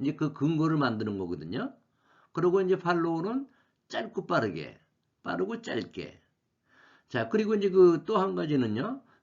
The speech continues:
퀴 뒤를 살짝 들어주면은 조금 더 쉽게 내려갑니다. 그리고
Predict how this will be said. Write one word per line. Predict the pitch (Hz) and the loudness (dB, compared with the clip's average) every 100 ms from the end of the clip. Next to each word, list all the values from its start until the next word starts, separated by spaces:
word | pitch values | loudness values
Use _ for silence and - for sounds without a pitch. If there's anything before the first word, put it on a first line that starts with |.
| _ | _
퀴 | - 233 226 | -4 -4 -2
뒤를 | 180 185 220 | 0 2 0
살짝 | 208 202 208 214 - | -6 -10 -6 -6 -4
들어주면은 | 165 160 147 151 175 240 277 _ _ _ _ | 0 0 2 2 0 -2 -6 _ _ _ _
조금 | - 214 214 | -6 -4 0
더 | 202 | -2
쉽게 | 190 208 196 | -2 0 2
내려갑니다. | 165 131 120 107 101 120 240 302 _ _ _ _ _ _ | 4 4 2 0 -2 -4 -6 -8 _ _ _ _ _ _
그리고 | 156 160 208 254 | 0 2 2 -2